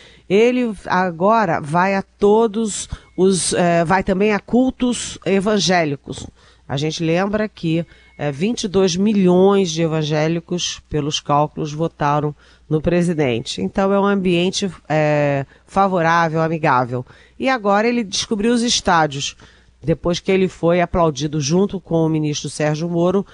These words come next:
no estádio Mané Garrincha aqui em Brasília. E ele ontem foi lá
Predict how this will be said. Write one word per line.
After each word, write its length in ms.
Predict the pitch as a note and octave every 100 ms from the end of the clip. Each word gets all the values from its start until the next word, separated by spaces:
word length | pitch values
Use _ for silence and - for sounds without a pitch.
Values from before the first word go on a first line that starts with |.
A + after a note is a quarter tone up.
| - _
no 160 | E3
estádio 560 | F3+ G3 - D#3 D#3+ D3+
Mané 240 | D#3+ D#3
Garrincha 380 | D#3 D3+ D#3+ D#3
aqui 160 | - F3+
em 60 |
Brasília. 580 | F3+ F#3 F#3 C#3+ C3+ A#2 - - _
E 120 | A3+ C4+
ele 180 | C#4+
ontem 360 | C4 B3+ C4+ C#4+
foi 160 | - C#4+
lá 460 | A#3 A3 G#3 E3